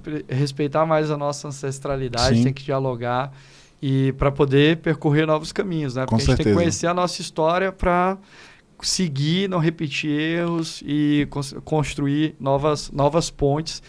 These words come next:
Speaker 1: E isso é fundamental. E pra isso a gente tem que ter essa sensibilidade
Speaker 2: Sim.
Speaker 1: de ouvir com mais cuidado aqueles que já
Speaker 2: Claro.
Speaker 1: passaram por determinadas situações. E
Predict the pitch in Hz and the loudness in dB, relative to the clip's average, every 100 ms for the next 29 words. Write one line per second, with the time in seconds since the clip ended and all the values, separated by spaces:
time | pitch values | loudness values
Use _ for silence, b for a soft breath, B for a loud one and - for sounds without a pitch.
0 | b b b 135 139 139 139 147 151 147 | b b b -2 0 0 -4 -2 -2 -2
1 | 170 165 131 127 120 110 120 123 127 139 | -2 2 2 2 0 -4 -6 -6 -6 -6
2 | 135 139 - 143 135 143 143 139 b b | -4 -6 -8 -8 -6 -4 -4 -4 b b
3 | b b - 143 147 139 - 143 139 139 | b b -2 2 2 2 0 0 0 -2
4 | 160 156 147 156 151 135 139 147 127 127 | -6 -6 -6 -6 -4 -4 -2 2 2 2
5 | 131 175 147 131 160 160 147 151 147 - | 0 -2 -2 -6 -10 -10 -10 -8 -8 -12
6 | 143 139 139 135 135 143 135 - 135 135 | -10 -8 -6 -8 -10 -12 -12 -12 -8 -6
7 | 98 95 135 135 - 135 131 131 131 131 | -2 -2 -2 -4 -6 -10 -8 -6 -4 -4
8 | 127 139 131 139 143 | -4 -6 -4 -6 -8